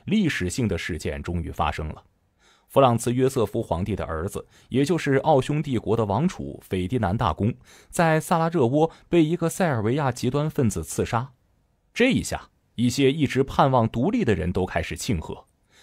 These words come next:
卡尔约瑟夫无法忍受这些话，他想驳斥那些人，可是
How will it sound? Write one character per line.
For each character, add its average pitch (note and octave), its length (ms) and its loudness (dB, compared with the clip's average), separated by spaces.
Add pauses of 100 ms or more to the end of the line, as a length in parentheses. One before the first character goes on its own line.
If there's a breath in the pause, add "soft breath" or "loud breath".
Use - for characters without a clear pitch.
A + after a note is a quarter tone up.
(120)
卡 - 140 0
尔 G#2+ 160 4
约 G#2 160 0
瑟 G2+ 180 0
夫 G2+ 360 -4
无 C3+ 200 2
法 G#2+ 180 0
忍 F2 220 -4
受 F2+ 180 -2
这 F2 140 -4
些 E2+ 140 -4
话， - 280 -6 (320)
他 - 140 0
想 D#3 180 0
驳 D#3 240 2
斥 A3 200 -2
那 E3+ 120 0
些 D#3 140 0
人， A2+ 260 0 (300 soft breath)
可 C3 160 2
是 C3 220 2